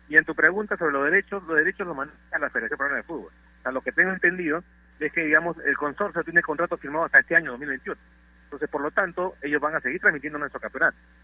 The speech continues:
¿ya? Y ese dinero que ingresa por el consorcio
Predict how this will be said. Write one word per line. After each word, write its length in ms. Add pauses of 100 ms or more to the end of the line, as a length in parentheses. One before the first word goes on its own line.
(160)
¿ya? 160 (280)
Y 180
ese 180
dinero 280
que 100
ingresa 340
por 160
el 40
consorcio 540